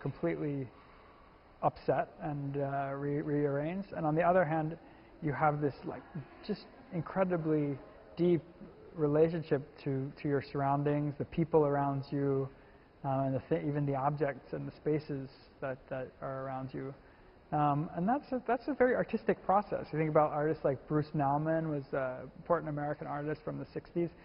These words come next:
who made these videos where he would just walk around his studio kind of in a circle again and again. Or I think about the, uh, Taiwanese-born American artist,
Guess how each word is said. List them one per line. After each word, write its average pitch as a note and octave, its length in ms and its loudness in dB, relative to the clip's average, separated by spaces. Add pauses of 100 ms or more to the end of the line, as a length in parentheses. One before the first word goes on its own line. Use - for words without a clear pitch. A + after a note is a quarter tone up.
(340)
who D3+ 60 2
made D3+ 260 4
these C#3+ 220 4 (600)
videos D#3 440 6
where D3+ 120 4
he C#3 120 0
would D3+ 140 -4
just C#3 160 -6
walk D3+ 320 2
around C#3 200 -2
his D3 200 -10
studio C#3+ 400 -2 (120)
kind C#3+ 160 -6
of C#3 80 -6
in C#3 120 -6
a C#3 100 -8
circle C#3+ 380 -4
again C#3+ 280 -6
and C#3 120 -8
again. C#3 340 -8
Or D3+ 80 0
I D3 60 2
think D3+ 240 0
about D3 320 0
the, C#3 260 -4 (480)
uh, C#3+ 260 -2 (140)
Taiwanese-born D3 1300 -2 (360)
American D3 440 2
artist, D3 340 -2